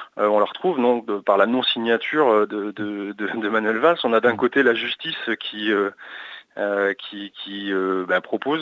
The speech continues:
Speaker 1: enfin, qui est d'accord avec cette libération, et puis le pouvoir politique, euh, qui dit non et qui le maintient en, en prison.
Speaker 2: Mmh.
Speaker 1: Et puis, euh, euh, c'est politique dans le sens aussi où,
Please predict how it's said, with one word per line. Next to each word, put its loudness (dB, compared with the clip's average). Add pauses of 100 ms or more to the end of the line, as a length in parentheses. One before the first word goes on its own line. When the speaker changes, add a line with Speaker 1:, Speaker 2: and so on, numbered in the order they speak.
Speaker 1:
enfin, -4
qui -8
est -4
d'accord 4
avec 2
cette -8
libération, 2 (340)
et -4
puis -4
le -16
pouvoir 2
politique, -4 (240)
euh, 4
qui -14
dit -8
non 2
et -10
qui -10
le -8
maintient -4
en, 0
en 2
prison. -6
Speaker 2:
Mmh. -14
Speaker 1:
Et -6
puis, 0
euh, 8
euh, 6
c'est -2
politique -6
dans 2
le -2
sens -4
aussi -4
où, -10